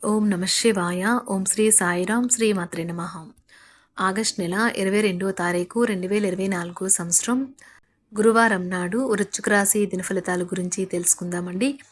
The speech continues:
ఈలోగా మా వీడియోస్ మీకు నచ్చినట్లయితే లైక్ చేసి సబ్స్క్రైబ్ చేసుకోండి. పక్కనే ఉన్న బెల్ ఐకాన్ని క్లిక్ చేయండి.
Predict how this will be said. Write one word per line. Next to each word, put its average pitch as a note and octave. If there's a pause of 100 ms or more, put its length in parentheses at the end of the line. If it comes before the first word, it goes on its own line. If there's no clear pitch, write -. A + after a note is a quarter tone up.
(280)
ఈలోగా G#3
మా G#3
వీడియోస్ G#3+
మీకు G3+
నచ్చినట్లయితే F#3+
లైక్ F#3
చేసి F#3+
సబ్స్క్రైబ్ G3
చేసుకోండి. F3
పక్కనే F3+
ఉన్న F3
బెల్ E3+
ఐకాన్ని G3
క్లిక్ A#3+
చేయండి. E3+